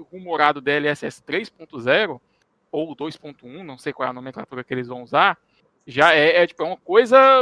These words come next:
da, não é um absurdo de dizer que é uma geração à frente, né? Porque o D L S S dois ponto zero atual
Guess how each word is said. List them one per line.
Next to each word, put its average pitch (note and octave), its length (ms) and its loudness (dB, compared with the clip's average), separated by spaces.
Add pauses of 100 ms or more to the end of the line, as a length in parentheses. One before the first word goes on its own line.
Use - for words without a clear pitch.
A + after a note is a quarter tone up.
(800)
da, G#3 300 6
não F#3+ 280 -4
é B3+ 40 -2
um B3+ 40 2
absurdo A#3 340 -8
de G3+ 120 -16
dizer A3+ 180 2
que - 80 -16
é D4+ 40 -8
uma F4 120 -10
geração F#4+ 380 -4
à - 40 -4
frente, - 480 -8 (680)
né? B2 240 -14
Porque C#3+ 320 -8
o D3 220 -10
D C#3 80 2
L D4 160 0
S C4 160 -6
S - 120 -10
dois F3+ 160 -12
ponto - 220 -20
zero D3+ 160 -4
atual E3 560 -4